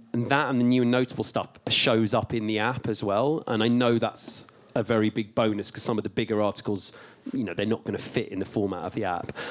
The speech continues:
Um, I don't have the stats on that, but I'll try and look that up, 'cause it's an interesting, you know,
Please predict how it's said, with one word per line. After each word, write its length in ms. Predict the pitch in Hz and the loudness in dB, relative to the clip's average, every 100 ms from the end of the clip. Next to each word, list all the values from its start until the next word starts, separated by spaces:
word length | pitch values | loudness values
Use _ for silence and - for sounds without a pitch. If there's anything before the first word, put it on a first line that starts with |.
| - | -6
Um, 220 | - 110 120 | 0 0 0
I 80 | 147 | 0
don't 180 | 196 | 0
have 120 | 170 165 | 0 -2
the 40 | |
stats 360 | 151 165 110 - | 0 0 0 -2
on 80 | 101 | 0
that, 180 | 95 | 0
but 60 | 135 | 2
I'll 80 | 151 | 0
try 180 | - 226 | 2 2
and 80 | |
look 140 | 196 110 | 2 0
that 100 | 113 | -2
up, 220 | 117 - | -4 -4
'cause 80 | 117 | -6
it's 160 | 117 | -2
an 80 | 123 | 0
interesting, 680 | 127 117 - - 98 101 113 - - | 0 0 -4 -2 -2 -4 -8 -16 -8
you 120 | - | -6
know, 120 | 98 | -6